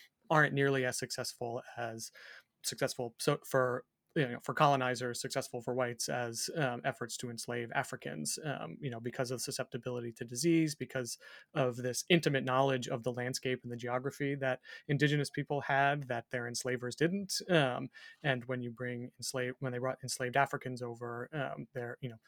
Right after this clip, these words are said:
this was a completely foreign place to them, and they're often trying to get people from different geographic areas to, um, discourage cooperation and things like that. Um, but in the case of South Carolina, I think you have a really interesting, um, a, a,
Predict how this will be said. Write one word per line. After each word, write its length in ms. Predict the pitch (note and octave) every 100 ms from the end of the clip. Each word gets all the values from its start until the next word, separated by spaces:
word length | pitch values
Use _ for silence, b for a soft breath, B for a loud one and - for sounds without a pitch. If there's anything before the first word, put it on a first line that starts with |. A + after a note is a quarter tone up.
| B B -
this 200 | B2+ -
was 140 | B2
a 60 | B2
completely 380 | B2+ C3 B2+ B2+
foreign 360 | - B2 B2
place 260 | - B2+ -
to 80 | B2
them, 400 | C3 C3 B2 A#2+
and 160 | A#2
they're 160 | A#2 A#2
often 320 | A#2 - A#2+ - B B
trying 180 | - C3
to 80 | C3
get 180 | B2 -
people 220 | B2+ B2
from 160 | -
different 320 | B2 B2 A#2+ A2
geographic 580 | B2 - B2+ - B2+
areas 440 | - - D3+ D3 -
to, 160 | - - _ B B B D#3+
um, 200 | B2+ A#2+ _
discourage 540 | C3 - C3 B2 A#2 -
cooperation 840 | D3+ C3+ C3+ B2 B2+ C3+ B2 B2
and 120 | A#2
things 180 | C3+ C3
like 180 | - - -
that. 240 | A#2 A2+ - -
Um, 340 | E3 C#3+ F#2+ F2+
but 240 | D3+ C3+ - B B
in 80 | D#3+
the 80 | D3
case 240 | F3 E3
of 100 | D#3
South 220 | - D3+
Carolina, 540 | - D3 D3+ F#3 F3+ C#3
I 60 | C3+
think 220 | D3 -
you 80 | C3
have 180 | C3 B2+
a 80 |
really 340 | B2 B2+ B2+ B2+
interesting, 840 | B2 C3+ B2 A#2+ - B2+ A#2+ A#2+ _ B B _
um, 460 | E3+ C#3 B2 D3 F#3 -
a, 80 | D3 -
a, 120 | C#3+